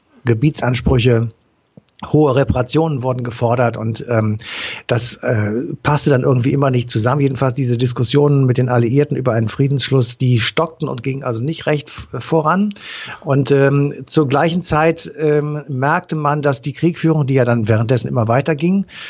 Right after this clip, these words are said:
ähm, so allmählich dann doch auch den, den, ich sag mal, Zorn, ähm, dem, der, der restlichen Welt auf sich zog, zumal, und das insbesondere,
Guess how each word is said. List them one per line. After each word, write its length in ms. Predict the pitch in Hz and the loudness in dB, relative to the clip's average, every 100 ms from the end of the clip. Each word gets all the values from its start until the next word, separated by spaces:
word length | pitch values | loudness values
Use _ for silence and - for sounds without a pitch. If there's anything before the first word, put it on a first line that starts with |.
| - - - | -16 -18 -4
ähm, 600 | 147 143 151 156 165 190 208 - - | 0 2 4 2 0 -4 -10 -12 -6
so 220 | 185 143 | 0 2
allmählich 440 | 147 139 139 156 165 | 2 2 4 4 2
dann 200 | 147 123 | 0 2
doch 260 | 143 - | 0 -2
auch 260 | - 147 - | -2 -2 0
den, 440 | 151 139 165 139 | 0 0 -2 0
den, 200 | 127 127 | 0 2
ich 100 | 117 | 0
sag 120 | 147 135 | 0 2
mal, 180 | 127 | 0
Zorn, 640 | 110 - 143 160 156 139 139 127 | 0 2 2 4 2 0 -4 -4
ähm, 540 | 123 123 120 117 127 131 - - | -2 0 -2 -4 -10 -14 -16 -12
dem, 300 | 127 127 120 | -2 -2 0
der, 180 | 117 113 | 0 2
der 200 | 117 107 | 2 2
restlichen 500 | 156 - 135 131 117 | 0 0 0 2 4
Welt 340 | 165 165 - | 4 2 0
auf 160 | 127 117 | -2 0
sich 180 | 127 | -4
zog, 320 | - 151 147 - | 0 0 0 -8
zumal, 760 | - 147 131 143 160 120 135 | 0 0 2 2 2 2 0
und 100 | 127 | -2
das 160 | 127 127 | -6 -4
insbesondere, 960 | 156 - - 117 131 160 143 127 147 | -6 -6 -8 -2 0 0 0 0 0